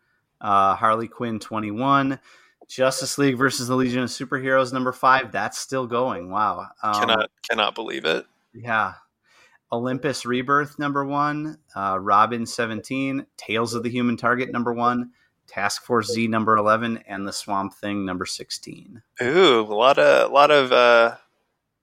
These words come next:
Speaker 2: interesting potential things we could talk about. Almost nothing that I'm just, like, dying to talk about, but a lot of things that we could or,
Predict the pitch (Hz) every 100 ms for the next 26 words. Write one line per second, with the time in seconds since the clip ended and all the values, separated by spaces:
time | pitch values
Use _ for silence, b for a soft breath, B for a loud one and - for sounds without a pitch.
0 | _ _ _ _ _ _ _ _ _ -
1 | 143 156 160 - 151 135 - 131 - 123
2 | 127 113 117 113 - 110 - 110 - 104
3 | 104 104 101 98 107 139 156 - 135 123
4 | 151 147 131 120 117 110 110 - 110 107
5 | 107 113 131 143 - - 156 - 170 170
6 | 165 113 123 123 127 127 127 127 123 113
7 | 110 117 - 120 117 113 110